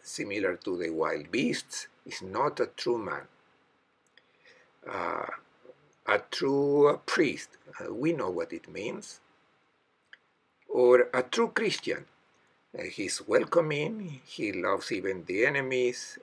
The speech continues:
We say he's a true Christian. It does not mean that, uh, they do not have faults, uh, but, uh, that it corresponds to their identity. What kind of truth does Jesus bear witness to?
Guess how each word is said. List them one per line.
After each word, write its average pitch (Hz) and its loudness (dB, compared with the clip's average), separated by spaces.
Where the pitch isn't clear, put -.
We 139 -2
say 156 2
he's 165 -2
a 131 2
true - 2
Christian. - -8
It - -20
does - 2
not 254 0
mean 92 -4
that, 90 -2
uh, 85 -4
they 101 0
do 101 -4
not 90 -8
have - -4
faults, - 4
uh, - 2
but, 101 0
uh, 104 -2
that 190 6
it - -12
corresponds 208 6
to 175 -2
their 139 8
identity. 110 2
What 240 8
kind 208 2
of - 0
truth 131 -2
does 120 4
Jesus - -2
bear 101 2
witness 95 -4
to? 67 -8